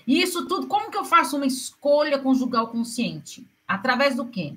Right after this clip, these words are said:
De autoconhecimento, de ter uma maturidade, de, de elaborar esses conflitos infantis que aconteceram comigo. Tô falando que isso é o ideal, tá?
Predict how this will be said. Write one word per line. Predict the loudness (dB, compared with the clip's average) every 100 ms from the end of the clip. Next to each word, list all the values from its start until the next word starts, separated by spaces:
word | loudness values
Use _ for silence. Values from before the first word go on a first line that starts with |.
| -16 _ _ _ _
De | 0
autoconhecimento, | 2 2 -2 -4 -4 -4 -2 -2 -4 -6 -14 _ _ _
de | -4
ter | 0 2 2
uma | 2 0
maturidade, | 0 0 -2 -2 0 0 0 -2 -8 -10 _ _ _ _ _ _ _ _ _ _ _ _ _ _ _ 0
de, | 2 2
de | 0 2
elaborar | 4 4 4 4 4 6 6 6
esses | 2 -2 -2
conflitos | 2 2 4 0 -2 -4 -2
infantis | 0 0 -2 -2 -2 -2
que | -4
aconteceram | -6 -6 -6 -4 -4 -6
comigo. | -8 -6 -6 -6 -10 _ _ _ _ _ _ _ _ _ _ _ _ _ _ _ _ _ _ _ _ _ _ _
Tô | -8
falando | -4 -2 -2
que | -2
isso | -4 0 0
é |
o | 2
ideal, | 2 4 4 2 0
tá? | -6 -6